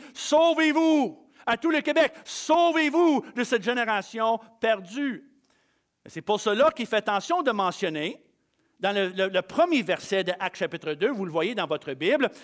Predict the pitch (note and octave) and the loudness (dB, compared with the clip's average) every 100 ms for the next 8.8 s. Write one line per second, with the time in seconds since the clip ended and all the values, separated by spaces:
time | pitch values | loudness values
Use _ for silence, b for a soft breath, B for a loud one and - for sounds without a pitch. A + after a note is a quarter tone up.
0 | B A3 - A3 A3 G3+ F4 D#4 A#3+ F#3+ | B -6 -2 -2 0 0 0 0 0 0
1 | F#3 G#3+ C#4+ - - B3 A3 - F4+ E4 | -2 -2 -2 -6 -4 0 0 0 -2 0
2 | B3 - - C4+ A3+ F#3 F3 D#3+ G#3+ D4 | -4 -6 -4 -2 0 -2 -2 -2 0 0
3 | B B G3 D#4+ F#4 F#4 C4 C4+ C#4 A3+ | B B 0 4 4 4 2 2 2 -2
4 | A3 A3 C4+ - A#3+ A3 A3+ A#3+ A#3 A#3 | -2 0 -2 0 -4 -2 -2 -2 -2 0
5 | A#3 C4 C4 G3 _ b b b A3 A#3 | 0 2 0 -4 _ b b b -4 -4
6 | - - E4+ F#4+ - C4+ G#3+ G#3 F3+ E3+ | -6 0 2 2 0 -2 -2 -2 -2 -2
7 | A3+ B3+ B - G#3 G#3+ D3+ C3+ D4+ E4 | -2 -4 B -2 0 0 -4 -2 0 2
8 | E4 D#4 A3 G3 F3+ A3 C4 C#4 | 2 0 0 0 2 2 2 0